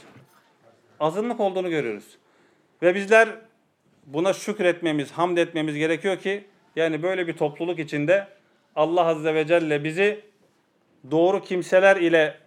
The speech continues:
karşılaştırıp bu sahih akideye,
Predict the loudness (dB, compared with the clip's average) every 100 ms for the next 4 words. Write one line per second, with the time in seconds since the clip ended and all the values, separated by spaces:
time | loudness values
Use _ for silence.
0 | _ 2 2 2 2 2 2 0 0 0
1 | -16 _ _ _ _ _ _ 2 4 4
2 | 4 2 6 6 4 -10 _ -4 -4 -2
3 | -2 4 6 4